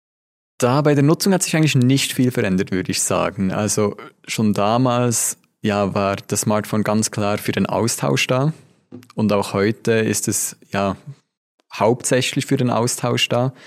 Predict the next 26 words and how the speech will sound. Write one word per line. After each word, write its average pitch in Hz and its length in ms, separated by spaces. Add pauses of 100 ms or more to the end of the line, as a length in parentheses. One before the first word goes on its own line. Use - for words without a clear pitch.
(720)
Vielleicht 127 340
hat 127 140
sich - 360 (460)
so - 140
die 98 240
Gaming-Technik 123 1040
ein 117 140
bisschen 117 320
verändert. 110 440
Früher 107 280
war 101 220
auch 101 140
noch 101 200
Gaming 117 360
so 113 180
ein, 107 400
ein 110 160
Fokus, 107 600
was - 180
heute 95 300
eigentlich 95 480
gar 95 180
nicht 107 220
mehr 104 100
da 104 240
ist. - 320